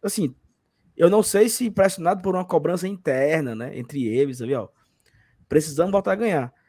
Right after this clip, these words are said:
Mas é uma, é uma cobrança dupla, né? Porque chega num,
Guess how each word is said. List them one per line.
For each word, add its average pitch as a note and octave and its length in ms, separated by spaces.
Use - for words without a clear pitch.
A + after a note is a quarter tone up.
Mas E3+ 220
é G#3+ 100
uma, A#3+ 340
é E3+ 60
uma G3+ 340
cobrança G3+ 480
dupla, F3+ 480
né? A3 180
Porque G3+ 260
chega F#3 320
num, D#3 280